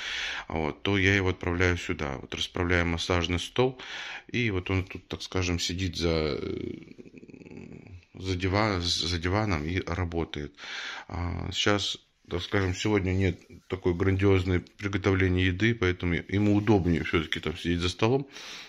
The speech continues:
Вот, и я щас здесь, наоборот, себе в-, водружу себя на этот столик массажный, расправлю его,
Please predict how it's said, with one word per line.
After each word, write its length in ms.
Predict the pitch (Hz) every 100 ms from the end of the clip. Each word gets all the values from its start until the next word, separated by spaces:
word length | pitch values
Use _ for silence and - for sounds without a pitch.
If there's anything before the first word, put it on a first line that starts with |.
| - _ _ _ _ _ _ _ _ -
Вот, 440 | 87 85 82 80 -
и 400 | 87 92 92 85 78 50 50 50
я 200 | 87 101
щас 600 | 101 - 90 - - - - - 64
здесь, 420 | 85 87 92 -
наоборот, 340 | 87 85 87
себе 220 | - 69 80
в-, 320 | 76 80 - - -
водружу 560 | 85 90 92 98 101 110
себя 380 | - 82 80 76
на 200 | 80 78
этот 240 | - 80
столик 500 | - 120 123 80 - - - - - - - -
массажный, 600 | 85 85 - 85 82 82
расправлю 540 | 82 - 110 110 101
его, 400 | 90 85 80 78